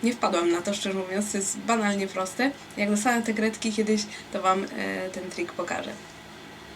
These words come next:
Także najpierw zaczynam od tej właśnie cieńszej kredki i wypełniam ogólny kształt. Bardziej się tutaj skupiając na tej zewnętrznej części.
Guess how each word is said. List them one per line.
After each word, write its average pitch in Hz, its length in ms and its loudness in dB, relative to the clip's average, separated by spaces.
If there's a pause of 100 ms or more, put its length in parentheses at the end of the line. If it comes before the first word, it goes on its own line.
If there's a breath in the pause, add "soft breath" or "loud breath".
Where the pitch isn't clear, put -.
(600)
Także 226 180 -2
najpierw 214 280 4
zaczynam 202 400 -2
od 190 200 -8
tej 190 200 -6
właśnie 214 380 -8 (200)
cieńszej 247 380 -6
kredki 254 460 -4 (1800)
i - 20 -6
wypełniam 202 640 -4 (180)
ogólny 202 400 -6
kształt. 302 380 -2 (3750)
Bardziej 214 240 -2
się - 120 -8 (100)
tutaj - 260 -12
skupiając 214 680 -4
na 214 280 -4
tej 220 80 -8
zewnętrznej 214 560 -4
części. 208 480 -8